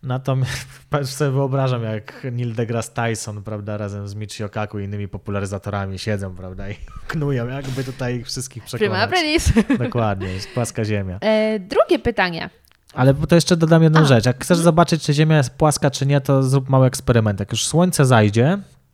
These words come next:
Speaker 1: to wbij się do Mariota i wjedź na ostatnie piętro.
Speaker 2: Do baru.
Speaker 1: Do baru. I wyjrzyj przez okno i zobaczysz, że słońce wstało znowu i za chwilę znowu zajdzie. Jakby Ziemia była płaska,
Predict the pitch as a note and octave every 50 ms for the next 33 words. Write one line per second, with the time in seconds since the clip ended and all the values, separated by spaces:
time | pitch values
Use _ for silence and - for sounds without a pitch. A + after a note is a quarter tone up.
0 | _ _ _ _ - - - - - B2 A2 A2 G#2 B2 C#3 C#3 - - B2 A2
1 | A#2+ A2+ A2+ A2+ A2+ A2+ A2 G#2+ - B2 D#3+ F#3 F#3+ - - - - _ _ D3
2 | C3 A#2+ C3+ C3+ C3 D3 C#3 C3 B2+ C3 B2 - - B2 A2 - G#2 F#2 F2 E2
3 | - - - - _ _ _ _ _ - _ - - _ _ _ _ - A3+ A3
4 | A#3+ A3 F#3 E3+ - _ _ _ _ B2 A2+ G#2 G2+ G2 F#2 F2+ F2+ - - _
5 | _ _ _ _ _ _ _ _ - C#3+ C3+ B2+ C3 C#3 C3+ B2+ C3 C3 C3 -
6 | B2 A#2 A#2 G2+ F#2 - - F2+ F2 F#2+ G2+ G#2+ A#2 A2 B2 A#2 - - B2+ A#2+
7 | A2+ - - B2 A2+ - A#2 G#2 - - A2+ A2 G#2+ G#2+ G2+ G2+ F2+ F2 E2 F2
8 | E2+ F2 F#2 G2 G2+ - - A2 G#2 G2 G2 G2+ F#2 F#2 F#2 F2+ F2 E2 D#2+ -
9 | - - - - _ _ _ _ _ _ - A#2 A2 A2 B2 B2+ B2 C3 C3+ C3
10 | B2+ C3 C3 B2+ A#2+ - A#2+ A2 G#2 - - B2+ B2+ C3+